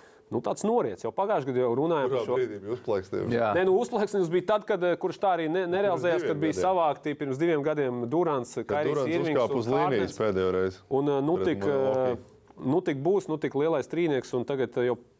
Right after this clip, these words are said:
Speaker 1: pirms pagājušās sezonas numur viens pretendenti uz, ā, uzvaru Austrumu konferencē, tagad nē. Atcerēsimies vēl vasaras notikumus. Kevins Durants jau vasarā gribēja projām vai pārmaiņas klubā. Tagad ir pārmaiņas ir. Noteikti ne tajā virzienā,
Speaker 2: Viņš šokā.
Speaker 1: kādā viņš ir
Speaker 3: Nē, viņš
Speaker 1: gribējis.
Speaker 3: teica, ka nē,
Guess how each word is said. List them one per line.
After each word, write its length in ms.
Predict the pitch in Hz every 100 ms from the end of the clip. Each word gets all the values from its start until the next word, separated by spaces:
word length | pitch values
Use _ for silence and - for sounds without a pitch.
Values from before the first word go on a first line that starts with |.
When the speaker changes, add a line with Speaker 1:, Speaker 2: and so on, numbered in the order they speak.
| -
Speaker 1:
pirms 160 | 123
pagājušās 400 | - 156 127 123 -
sezonas 320 | 151 127 110
numur 240 | 143 143
viens 220 | 139 139
pretendenti 560 | - 147 147 120 113 104
uz, 140 | 120 117
ā, 320 | 117 113 113
uzvaru 400 | 165 156 127 123
Austrumu 320 | 147 139 117
konferencē, 480 | 160 185 233 226 180
tagad 300 | 139 127 139
nē. 220 | 160 220 226 - - -
Atcerēsimies 560 | 165 170 139 139 127 135
vēl 120 | 131
vasaras 340 | 175 - 123
notikumus. 480 | 156 147 120 120 113
Kevins 340 | - 147 120 110
Durants 340 | 160 139 -
jau 100 | 110
vasarā 320 | 131 170 233 214
gribēja 280 | 226 214 196
projām 400 | 208 208 202 180
vai 80 |
pārmaiņas 480 | 170 190 220 202 147
klubā. 280 | - 180 151
Tagad 260 | 160 139 117
ir 60 | -
pārmaiņas 540 | 131 151 139 113 -
ir. 220 | 190 220 - _
Noteikti 420 | 127 160 156 123
ne 60 | 131
tajā 220 | 147 135
virzienā, 260 | 131 143 139
Speaker 2:
Viņš 160 | 123
šokā. 80 | 143
Speaker 1:
kādā 200 | 151 131 131
viņš 160 | 131
ir 60 | 127
Speaker 3:
Nē, 40 | 113
viņš 60 |
Speaker 1:
gribējis. 240 | 113 196 226
Speaker 3:
teica, 160 | 131 -
ka 100 |
nē, 100 | 110